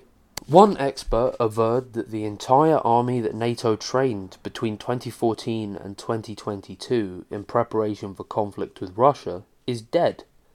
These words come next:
and raw recruits are being thrown into battle lines with just three weeks of training. Another noted that one Ukrainian battalion lost six hundred men in January, received seven hundred replacements,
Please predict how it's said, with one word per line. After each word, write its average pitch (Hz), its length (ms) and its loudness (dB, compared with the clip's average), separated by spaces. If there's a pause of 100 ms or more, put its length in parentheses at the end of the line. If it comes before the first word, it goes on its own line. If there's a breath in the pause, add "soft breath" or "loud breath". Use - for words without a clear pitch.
(140)
and 107 240 -6
raw 170 240 10
recruits 147 540 0
are 110 60 -6
being 107 180 -2
thrown 117 340 0
into 107 200 -8
battle 110 440 0
lines 101 380 -8
with 92 140 -18
just - 280 -12
three 123 280 -4
weeks 95 340 -8
of 101 100 -12
training. 110 460 -6 (800 soft breath)
Another 143 380 6
noted 123 500 2
that 110 100 2
one 123 380 4
Ukrainian 113 600 -2
battalion 104 720 -4 (100)
lost 107 380 -2
six - 320 -6
hundred 110 360 -4
men 107 220 -6
in 98 140 -10
January, 98 580 -6 (460 soft breath)
received 107 440 -4
seven 139 320 4
hundred 104 300 -4
replacements, 101 800 -8